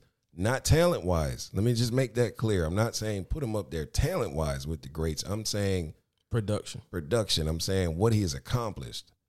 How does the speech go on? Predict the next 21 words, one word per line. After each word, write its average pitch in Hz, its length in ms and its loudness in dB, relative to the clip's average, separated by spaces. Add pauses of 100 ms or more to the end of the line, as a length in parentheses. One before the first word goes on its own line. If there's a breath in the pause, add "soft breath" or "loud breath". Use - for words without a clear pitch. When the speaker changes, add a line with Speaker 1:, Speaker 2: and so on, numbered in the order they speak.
(520)
Speaker 1:
over 101 260 2
the, 85 120 2
his 92 180 2
tenure, 101 480 2 (100)
and 95 160 4
he's 110 160 6
only 113 240 2
twenty-five 92 920 0
years 82 360 2
old. 87 400 2
Speaker 2:
Man, 127 680 2
I 147 60 2
remember 120 800 0 (340)
back 120 220 -4
in 120 80 -4
the 107 100 -4
day, 123 520 -4 (460)
uh, 95 240 -6
fifty 123 420 -4
went 117 220 -2
diamond, 110 460 -2